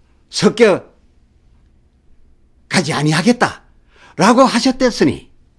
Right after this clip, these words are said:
그들이 회심을 가졌고, 그리고 그 회심에 대한 열매를 맺었다라고 해서 그 회심과 그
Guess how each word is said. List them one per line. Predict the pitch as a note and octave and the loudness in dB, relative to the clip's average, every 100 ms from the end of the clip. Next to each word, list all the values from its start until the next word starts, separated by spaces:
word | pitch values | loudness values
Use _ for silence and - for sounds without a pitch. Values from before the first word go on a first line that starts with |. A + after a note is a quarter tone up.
| _ _ _ _ _ _ _ _ _ _ _ _ | _ _ _ _ _ _ _ _ _ _ _ _
그들이 | G#3+ A3+ F3 D3 C3 - _ _ _ _ G#3 | 0 2 2 0 -2 -6 _ _ _ _ 0
회심을 | - A#3 G3+ D#3 | 2 2 2 2
가졌고, | D3 C3+ - C3 A#2+ _ _ - | -4 -6 -8 -10 -10 _ _ -2
그리고 | G#3 F3 | 2 2
그 | - F3+ | 2 0
회심에 | E3+ G3+ A3 C3+ | 2 2 0 0
대한 | C3+ G#2+ - - | -2 -4 -12 -6
열매를 | C3 D3 F#3 D#3 A#2+ | -2 0 0 -2 -6
맺었다라고 | C#3+ C#3+ A#2 A#2 G2+ G2+ | -8 -8 -8 -10 -10 -12
해서 | G2 - E2+ _ _ _ - | -14 -14 -18 _ _ _ -6
그 | D3 A#2+ | -4 -4
회심과 | - B2+ - C3+ A#2+ A2+ | -6 -10 -6 -6 -6 -8
그 | - B2 | -8 -10